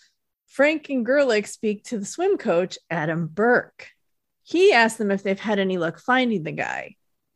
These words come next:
Frank says no, but they're hoping he can help. Burke says he'll do whatever he can.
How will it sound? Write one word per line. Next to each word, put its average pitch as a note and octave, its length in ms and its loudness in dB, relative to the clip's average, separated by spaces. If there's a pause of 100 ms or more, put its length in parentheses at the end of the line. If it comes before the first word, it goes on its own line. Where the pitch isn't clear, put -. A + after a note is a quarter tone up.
(300)
Frank B3+ 260 0
says G#3+ 260 -2
no, A3 680 2 (180)
but G3 140 -2
they're F#3+ 120 0
hoping G3+ 420 -2
he F3+ 180 -6
can E3+ 180 -8
help. E3 400 -8 (960)
Burke C4+ 220 6
says F#3+ 260 0
he'll G3 100 -4
do F3 160 -4
whatever E3 300 0
he D3+ 140 -6
can. D#3 500 -12